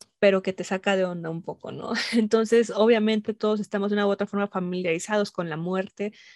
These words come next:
de las cosas, de la naturaleza, de lo que nos rodea,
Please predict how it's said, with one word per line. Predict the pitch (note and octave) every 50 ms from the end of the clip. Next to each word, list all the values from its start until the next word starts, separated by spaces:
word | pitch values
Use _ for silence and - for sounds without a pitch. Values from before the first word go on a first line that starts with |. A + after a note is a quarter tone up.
| _ _
de | G3 F#3
las | F3+ E3 - - -
cosas, | _ - G#3 G#3 G#3 F#3+ G3+ G3+
de | G3+ F#3+
la | F3 F3
naturaleza, | F3 E3+ - - F3 F3 F3 F3+ F#3+ G3 - - F#3
de | F3
lo | E3+ D#3+ -
que | - D#3+
nos | D#3 D#3 -
rodea, | - E3 D#3+ F3 F3 F3 F3 F3 E3+ F#3+